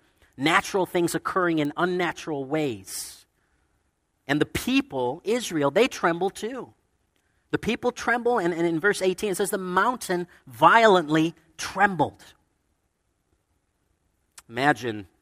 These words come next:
waking up on this particular morning and going outside your tent and seeing this mountain on fire. And, and, and, and, and like a, a earthquake,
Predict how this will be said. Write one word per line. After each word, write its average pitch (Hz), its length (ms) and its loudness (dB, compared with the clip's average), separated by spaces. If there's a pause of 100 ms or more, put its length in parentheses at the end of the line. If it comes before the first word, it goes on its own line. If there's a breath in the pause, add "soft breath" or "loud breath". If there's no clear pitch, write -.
(280)
waking 139 400 0
up 135 200 4
on 117 140 -2
this 117 120 -6
particular 117 540 -6
morning 113 440 -10
and 104 140 -16
going 123 320 -4
outside 117 460 -4
your 117 80 -10
tent 127 260 -6
and 110 140 -8
seeing 139 540 -2 (200 soft breath)
this 127 220 -2
mountain 117 640 -2 (180 soft breath)
on 107 260 -2
fire. 113 600 -6 (260 soft breath)
And, 131 160 -10
and, 127 140 -8
and, 123 180 -8
and, 123 200 -14
and 117 160 -10
like 120 180 -2
a, 107 160 -2 (220 soft breath)
a 113 80 -12 (160)
earthquake, 147 800 2